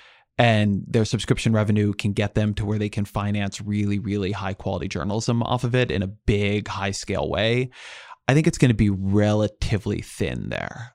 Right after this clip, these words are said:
Um, so I'm, I'm a little worried about how much you can rely on that. I mean, my story the past couple of years, which is a grimmer one, um, and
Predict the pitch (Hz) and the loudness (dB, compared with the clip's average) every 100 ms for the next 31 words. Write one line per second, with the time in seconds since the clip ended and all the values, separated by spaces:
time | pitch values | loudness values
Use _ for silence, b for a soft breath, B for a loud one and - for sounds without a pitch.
0 | _ 110 104 98 95 - - - 113 107 | _ 0 2 2 0 -4 -4 2 4 4
1 | 113 110 - - 123 139 185 185 110 113 | 4 2 2 2 4 4 6 6 6 6
2 | 110 104 101 113 107 101 101 98 98 101 | 6 4 2 2 0 0 -2 0 0 0
3 | 95 B B B 185 202 190 233 269 240 | -2 B B B 8 8 8 6 6 4
4 | 156 - _ - - 135 107 101 101 120 | 2 -2 _ -8 2 4 6 2 4 4
5 | 107 123 - 101 101 85 62 - - - | 4 2 2 2 0 0 -2 -4 -10 -14
6 | b b b b 123 127 - 120 113 107 | b b b b 4 4 6 4 4 0
7 | - 110 110 101 85 52 55 - 123 - | 0 4 6 4 2 0 -2 -2 -6 -10
8 | _ b b b - 123 113 - - 127 | _ b b b 4 6 6 2 2 6
9 | 123 113 | 6 4